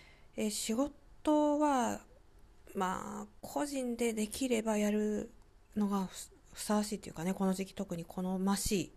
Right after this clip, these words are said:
いような気がしますね。その方がいい結果が出やすい。でも、仕事って自分だけじゃなくっ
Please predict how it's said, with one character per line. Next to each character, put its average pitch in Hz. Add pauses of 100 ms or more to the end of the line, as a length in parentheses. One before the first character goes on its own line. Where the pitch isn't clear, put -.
い 190
よ 170
う 165
な 170
気 -
が 165
し 170
ま 170
す -
ね。 185 (160)
そ -
の 220
方 233
が 180
い 185
い -
結 165
果 175
が 165
出 170
や 170
す -
い。 156 (340)
で 370
も、 285 (260)
仕 -
事 247
っ 269
て 202
自 190
分 202
だ 208
け 208
じ 190
ゃ 175
な 180
く -
っ -